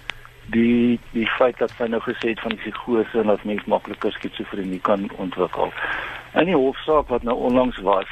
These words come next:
ehm, in, in Gauteng, het, eh, <clears throat> dokter David Nat, wat 'n psigiater is, gesê, daar is geen bewys daarvoor dat, dat dit, eh,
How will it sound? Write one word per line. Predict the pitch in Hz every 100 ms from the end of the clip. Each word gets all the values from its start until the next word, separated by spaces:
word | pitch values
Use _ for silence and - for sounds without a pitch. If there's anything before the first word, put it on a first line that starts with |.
| - -
ehm, | - 98 95 92 -
in, | 92 98 - - -
in | - 101 95 -
Gauteng, | - 92 - 104 87 - - - -
het, | 123 113 117 - -
eh, | 117 117 113 - - - - 151
<clears throat> | 117 - - -
dokter | 113 - 123
David | 104 104 104 -
Nat, | 104 104 - - - - - -
wat | 101 -
'n | 107
psigiater | 98 - 101 98 104 123 -
is, | 110 -
gesê, | - - - 101 87 - - - - - -
daar | - 107 - -
is | - - -
geen | 139 143 131
bewys | 113 98 104 101
daarvoor | - 107 - 110 98
dat, | 101 - -
dat | - 101
dit, | 101 -
eh, | -